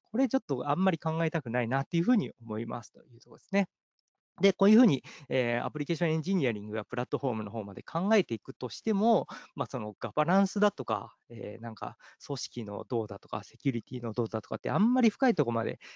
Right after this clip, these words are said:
えー、考えたくないなっていうのが本音かなっていうふうに思いますと。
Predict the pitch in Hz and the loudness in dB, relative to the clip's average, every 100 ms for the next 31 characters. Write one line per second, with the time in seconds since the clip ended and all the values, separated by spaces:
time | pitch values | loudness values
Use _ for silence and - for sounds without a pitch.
0 | - 135 135 147 139 156 117 120 117 165 | -12 -8 -4 -2 0 -2 0 0 2 2
1 | 233 185 110 120 110 110 110 139 156 - | 2 0 0 -6 -6 -6 -2 0 0 -2
2 | 175 269 247 131 123 113 - 117 - _ | -4 -2 -2 -2 -8 -12 -14 -18 -20 _